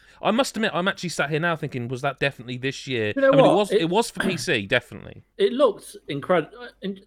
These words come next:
Speaker 2: but they both looked amazing on P S four. Like, and yes, they did
Speaker 1: Yeah.
Speaker 2: look better than that. But it's just two games together on the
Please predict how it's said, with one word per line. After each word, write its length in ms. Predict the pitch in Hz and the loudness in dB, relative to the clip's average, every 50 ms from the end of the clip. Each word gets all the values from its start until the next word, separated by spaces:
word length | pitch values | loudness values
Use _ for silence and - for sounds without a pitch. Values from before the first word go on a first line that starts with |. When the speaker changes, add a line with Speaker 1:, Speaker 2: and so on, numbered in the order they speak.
| _ - | _ -4
Speaker 2:
but 60 | 254 214 | -2 0
they 100 | 226 240 | 2 6
both 220 | 254 262 202 - | 6 6 6 4
looked 140 | 160 160 - | 2 -4 -2
amazing 360 | 147 147 165 170 147 123 127 | 0 4 4 4 4 2 0
on 100 | 120 113 | -4 -6
P 120 | - - 120 | -6 -4 -4
S 160 | 104 - - | -6 -6 -6
four. 340 | - 127 120 113 110 107 101 | -4 -2 0 0 0 0 -2
Like, 260 | 101 98 101 - - _ _ _ _ _ _ _ _ _ _ _ _ - | -4 -6 -8 -10 -12 _ _ _ _ _ _ _ _ _ _ _ _ -10
and 120 | 165 151 160 | -8 -4 0
yes, 200 | 160 151 127 - | 0 0 0 2
they 160 | - 139 135 | 2 2 2
did 200 | 131 131 151 135 | 2 2 0 0
Speaker 1:
Yeah. 40 | 123 | 0
Speaker 2:
look 220 | 131 127 123 - - _ _ _ _ _ _ _ _ _ _ _ | -2 -4 -4 -4 -12 _ _ _ _ _ _ _ _ _ _ _
better 320 | - 113 123 123 - - 120 | -6 -6 -6 -6 -8 -10 -6
than 180 | 110 123 123 | -6 -6 -4
that. 380 | 131 135 117 107 117 135 - _ _ _ _ _ _ _ _ _ _ _ _ _ _ - | -4 -6 -4 -4 -6 -8 -8 _ _ _ _ _ _ _ _ _ _ _ _ _ _ -2
But 200 | - 156 160 165 | 0 0 2 0
it's 120 | 160 165 - | -2 -6 -8
just 260 | - - 175 180 - | -6 -6 -6 -4 0
two 220 | - 196 165 143 | 2 4 4 4
games 300 | 131 160 147 143 139 135 - | 4 4 2 2 0 -6 -8
together 320 | - 117 123 117 113 120 | -6 -4 -4 -4 -4 -6
on 100 | 113 110 | -8 -10
the 80 | 110 113 | -10 -14